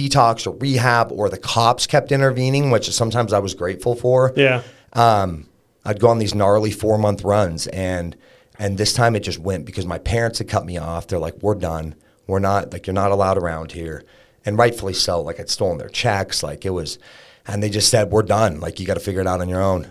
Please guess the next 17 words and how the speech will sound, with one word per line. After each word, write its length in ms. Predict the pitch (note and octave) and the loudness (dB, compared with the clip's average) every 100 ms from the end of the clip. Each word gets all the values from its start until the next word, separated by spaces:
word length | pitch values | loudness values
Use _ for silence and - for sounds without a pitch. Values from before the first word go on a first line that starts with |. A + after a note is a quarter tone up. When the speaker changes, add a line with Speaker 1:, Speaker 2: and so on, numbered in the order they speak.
| - | -16
Speaker 1:
And 280 | - E2+ E2+ | -12 -10 -8
so 260 | - F#2 F2 | -2 0 0
we 140 | E2+ | -4
love 240 | F2 F2+ F#2 | -4 -4 -2
you, 100 | G2+ | -6
but 120 | F2+ | -4
don't 180 | F2 F2 | -6 -4
come 160 | F2+ | -4
around 300 | F2+ F#2 F#2+ | -2 -2 -2
here." 260 | F2+ D#2 - _ _ _ _ | -4 -8 -10 _ _ _ _
So, 480 | - A#2 G2+ G2 - - _ _ - | -2 4 4 2 -8 -20 _ _ -4
and 160 | A2 | -2
I, 160 | G#2 G2 | 0 -2
I 80 | A2 | 0
didn't 180 | A#2+ B2 | 0 0
have 180 | G#2+ G#2 | 0 2
any, 320 | B2+ B2+ | 2 2